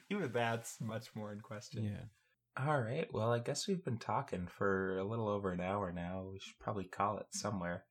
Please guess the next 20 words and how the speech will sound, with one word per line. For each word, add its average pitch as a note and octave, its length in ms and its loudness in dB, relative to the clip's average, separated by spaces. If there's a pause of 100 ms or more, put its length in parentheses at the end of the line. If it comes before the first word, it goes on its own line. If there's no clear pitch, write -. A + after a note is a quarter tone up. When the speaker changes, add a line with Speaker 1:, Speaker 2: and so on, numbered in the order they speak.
(440)
Speaker 2:
Oh, G3+ 140 4
yeah. E3+ 300 4 (140)
All E3 60 -2
right. E3 100 0
Well, D3+ 220 8
uh, C#3+ 320 8 (240)
thank D#3 220 4
you, E3+ 200 10
uh, C#3+ 140 10
so C#3 300 4
much, D3 400 4
uh, B2+ 160 2
for B2 160 4
having C3 260 4
me B2 80 4
on. C3 200 6
I A#2+ 40 6
really B2 280 6
appreciate A2+ 580 0
it. G2+ 140 -8